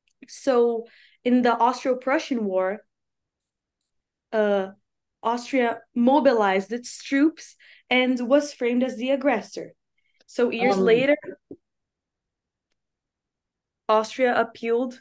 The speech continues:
Speaker 1: to Germany for Schleswig, and Germany won the war. And
Speaker 2: The
Speaker 1: secured
Speaker 2: Austro-Prussian War, it excluded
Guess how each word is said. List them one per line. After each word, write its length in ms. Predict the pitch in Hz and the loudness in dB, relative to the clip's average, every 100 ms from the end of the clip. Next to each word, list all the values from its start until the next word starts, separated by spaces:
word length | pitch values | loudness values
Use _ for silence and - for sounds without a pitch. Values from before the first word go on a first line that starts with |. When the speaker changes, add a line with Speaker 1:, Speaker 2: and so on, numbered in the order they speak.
| - | -10
Speaker 1:
to 100 | - | -6
Germany 480 | 214 233 220 226 240 | 0 2 2 0 -2
for 200 | 247 247 247 | -2 -2 0
Schleswig, 560 | 247 208 196 240 262 - _ _ _ _ | 2 0 0 -6 -6 -12 _ _ _ _
and 520 | 220 220 226 240 233 240 | 2 4 4 0 -2 -4
Germany 440 | 214 214 214 226 247 | 2 2 2 -2 -2
won 300 | 220 208 214 | -2 -2 -2
the 100 | 240 | 0
war. 340 | 226 180 - _ _ _ _ _ _ _ _ - | 0 -2 -6 _ _ _ _ _ _ _ _ -6
And 200 | 202 196 | -4 -4
Speaker 2:
The 60 | - _ | -10 _
Speaker 1:
secured 160 | 240 220 | 4 8
Speaker 2:
Austro-Prussian 720 | 220 220 220 247 240 254 220 | 8 8 6 4 0 2 4
War, 400 | 185 190 214 175 | 6 8 8 6
it 220 | - 185 196 | 4 2 -2
excluded 640 | 190 - 214 226 226 262 | -6 -6 0 2 4 4